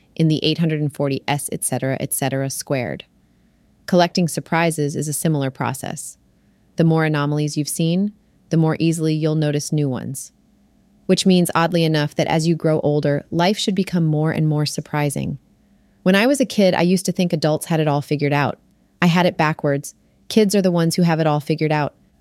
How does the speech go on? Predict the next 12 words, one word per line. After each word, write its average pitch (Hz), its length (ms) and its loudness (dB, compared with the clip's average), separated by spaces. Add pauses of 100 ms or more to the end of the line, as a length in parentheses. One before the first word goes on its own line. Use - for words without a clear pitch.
(160)
They're 175 100 4
just 175 200 0
mistaken. 170 640 0 (520)
When 180 120 2
it 170 80 0
comes 190 220 2
to 190 80 0
surprises, 175 680 0
the 165 100 2
rich 165 240 0
get - 140 -2
richer. 160 460 -4